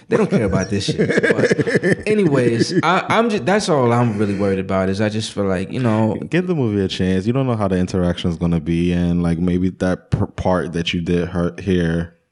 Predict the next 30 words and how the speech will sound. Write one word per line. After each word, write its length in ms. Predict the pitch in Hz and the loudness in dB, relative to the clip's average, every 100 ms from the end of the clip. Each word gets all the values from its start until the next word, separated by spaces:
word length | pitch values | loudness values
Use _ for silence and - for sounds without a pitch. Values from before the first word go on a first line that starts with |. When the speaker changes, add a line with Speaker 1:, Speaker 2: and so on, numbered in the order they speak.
| - | -2
Speaker 2:
or 140 | 87 | 0
heard. 500 | 92 90 87 87 - | 4 4 4 0 -2
Speaker 1:
She 120 | - | -2
can't 240 | 170 220 110 | 2 2 2
act 180 | 110 - | -2 -2
for 100 | 101 | -6
shit 280 | - 92 | -6 -6
though. 180 | - 95 104 _ _ _ _ _ | -8 -10 -12 _ _ _ _ _
Speaker 2:
I 40 | 120 | -4
mean, 260 | 123 131 131 | -2 0 -2
Speaker 1:
Let's 100 | 120 | -2
keep 160 | 180 | -2
it 80 | 110 | -2
all 100 | 90 | -2
the 60 | 92 | 0
way 60 | |
Speaker 2:
she's 200 | 170 170 | 0 0
Speaker 1:
real. 120 | 143 | 0
Speaker 2:
reading. 680 | 147 185 185 127 98 92 85 - - _ - - | 0 0 0 0 0 0 -4 -10 -20 _ -20 -12
Speaker 1:
She 500 | - - 156 170 165 | -8 -6 0 0 0
can't 460 | - 165 143 - - | 0 0 0 -2 0
act 280 | 117 120 - | 0 0 -2
for 320 | - 98 92 | -6 -4 -4
Speaker 2:
She's 440 | - - 143 160 | -4 -2 0 0
Speaker 1:
shit. 60 | 139 | 0
Speaker 2:
reading. 420 | 131 156 151 143 | 0 0 0 0
She's 160 | 131 143 | 0 0
not 160 | 147 127 135 | 0 0 0
actually, 280 | 135 143 123 | 0 0 2
like, 320 | 110 90 | 0 -2